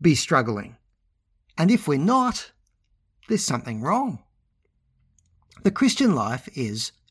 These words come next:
a struggle. Struggling is vital for Christian life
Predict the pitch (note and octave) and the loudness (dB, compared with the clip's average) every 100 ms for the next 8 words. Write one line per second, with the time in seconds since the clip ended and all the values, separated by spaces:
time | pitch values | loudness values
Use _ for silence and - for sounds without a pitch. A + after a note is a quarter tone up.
0 | - - - B3+ A3 G2+ - _ _ _ | -12 -8 0 0 2 -4 -6 _ _ _
1 | _ _ _ _ _ _ _ - - - | _ _ _ _ _ _ _ -10 -8 2
2 | B3+ C4 F#3+ B2+ D#3+ G3 D3+ C3 G#3+ D#4 | 4 4 4 0 0 0 0 -2 -2 -2
3 | - F3 - - - G3+ G3 B3+ D#3+ A2 | -2 -4 -4 -10 -2 0 2 0 0 0
4 | C#3 F#3+ - | -2 -4 -10